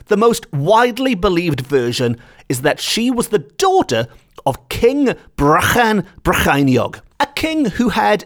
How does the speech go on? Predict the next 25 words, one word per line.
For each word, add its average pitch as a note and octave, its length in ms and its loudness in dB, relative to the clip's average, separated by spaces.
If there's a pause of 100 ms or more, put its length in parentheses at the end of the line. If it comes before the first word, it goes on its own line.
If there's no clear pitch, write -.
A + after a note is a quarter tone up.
(100)
a E3 180 2
fantastic - 960 -4 (260)
amount C#3 480 0
of A#2+ 300 0
children D#4+ 640 2 (420)
and A3+ 360 2
a - 40 -2
fantastic F3 560 0
amount C#3+ 380 2
of, D3 220 4
of C3+ 160 2
mothers D#3+ 460 2
to - 120 -10
those B2 220 -2
children C3 400 2
as B2 180 -2
well. D3+ 240 2 (260)
But F#3+ 160 2
her, A3 280 4
her G3+ 140 6
mother F#3 440 4
is D3+ 320 -2
assumed D3 480 2
to B2 80 -4
be A#2+ 220 -2